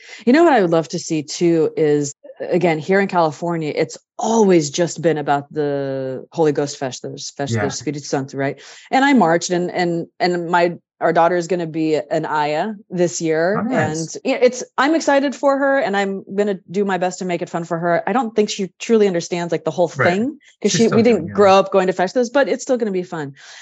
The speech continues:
Speaker 1: But, you know, having been to Portugal now and been to other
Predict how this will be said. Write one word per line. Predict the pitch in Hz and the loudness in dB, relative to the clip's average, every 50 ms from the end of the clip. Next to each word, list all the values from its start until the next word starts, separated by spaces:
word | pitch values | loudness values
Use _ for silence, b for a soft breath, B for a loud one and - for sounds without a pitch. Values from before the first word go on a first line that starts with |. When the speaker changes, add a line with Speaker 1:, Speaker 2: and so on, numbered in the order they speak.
| B B B B _ | B B B B _
Speaker 1:
But, | 254 277 254 202 160 127 - - _ _ _ _ _ _ _ _ | 2 4 4 4 2 0 -2 -8 _ _ _ _ _ _ _ _
you | - 214 220 | 2 2 4
know, | 220 | 4
having | 220 214 262 269 262 269 226 190 | 4 2 0 0 0 0 2 2
been | 226 233 240 | 2 2 2
to | 233 | 0
Portugal | 233 - 185 180 - - 170 165 | -2 -2 -6 -6 -6 -8 -8 -6
now | 160 160 151 151 151 151 | -4 -2 -2 -2 -2 -2
and | - 95 147 156 156 143 | -2 -2 -4 -4 -4 -2
been | 135 175 175 180 175 | -2 0 0 0 0
to | 170 - - | -2 -4 -2
other | - 139 - 160 160 147 143 139 135 143 | -2 0 2 2 2 2 0 -2 -4 -6